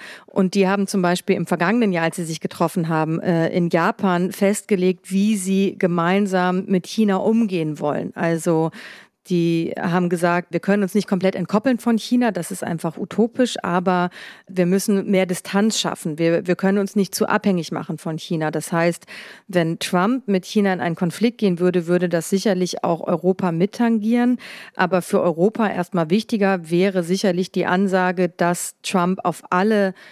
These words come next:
importierten Waren zehn Prozent Zölle erheben würde. Und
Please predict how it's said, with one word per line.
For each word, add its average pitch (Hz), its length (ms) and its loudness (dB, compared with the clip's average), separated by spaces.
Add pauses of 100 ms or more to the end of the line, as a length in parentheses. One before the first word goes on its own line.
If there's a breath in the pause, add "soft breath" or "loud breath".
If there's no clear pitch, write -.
(140)
importierten 190 680 0
Waren 180 300 0
zehn 185 220 0
Prozent 175 420 -2
Zölle 196 260 2
erheben 156 500 -4
würde. 160 300 -2
Und 160 260 -2